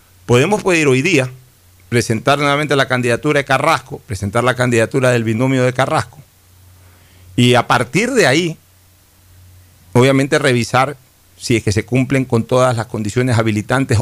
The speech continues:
o no del candidato a presidente y de la candidata o candidato a vicepresidencia de la República por Podemos. Y en el supuesto de que uno de ellos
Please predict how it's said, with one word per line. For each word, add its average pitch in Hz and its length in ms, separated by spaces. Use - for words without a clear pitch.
o 120 120
no 135 220
del 107 180
candidato 107 420
a 104 40
presidente 120 480
y 135 40
de 107 100
la 95 180
candidata 107 640
o 98 100
candidato 98 480
a 104 40
vicepresidencia 98 720
de 95 60
la 101 80
República 101 480
por 95 180
Podemos. 151 440
Y 180 140
en 180 100
el 175 160
supuesto 160 600
de 131 240
que 127 420
uno 196 300
de 208 100
ellos 135 300